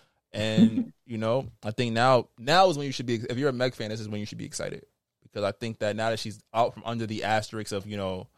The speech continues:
Speaker 1: that three sixty deal and being able to go sign with who she wants, if the reports are true, I think that creatively, I think that relationship-wise, especially depending, depending on how this Tory Lanez thing go.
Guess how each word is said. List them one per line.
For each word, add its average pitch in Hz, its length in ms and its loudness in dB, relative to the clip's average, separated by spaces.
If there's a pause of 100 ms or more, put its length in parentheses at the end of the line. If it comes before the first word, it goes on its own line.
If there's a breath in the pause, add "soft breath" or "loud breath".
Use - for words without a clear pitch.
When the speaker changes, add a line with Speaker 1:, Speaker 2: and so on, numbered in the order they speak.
(160)
Speaker 1:
that 104 200 -2
three 110 160 0
sixty 113 340 0
deal 110 260 4
and 104 120 0
being 110 180 2
able 104 240 -4
to 104 80 -4
go 104 140 -2
sign 110 320 -4
with 107 80 -10
who 113 100 -8
she 107 120 -10
wants, 107 280 -4
if 107 160 -4
the 113 80 -4
reports 107 380 -6
are 110 80 -6
true, 135 340 -6 (400)
I 101 120 -2
think 110 340 -4
that 104 300 2 (300)
creatively, 117 800 2 (180)
I 113 100 -10
think 104 300 -8
that 98 200 -2
relationship-wise, 110 720 -2
especially 156 340 2
depending, 139 260 -2
depending 226 200 6
on 254 60 10
how 247 60 8
this 220 100 4
Tory 240 220 2
Lanez 233 200 6
thing 127 160 4
go. 87 200 2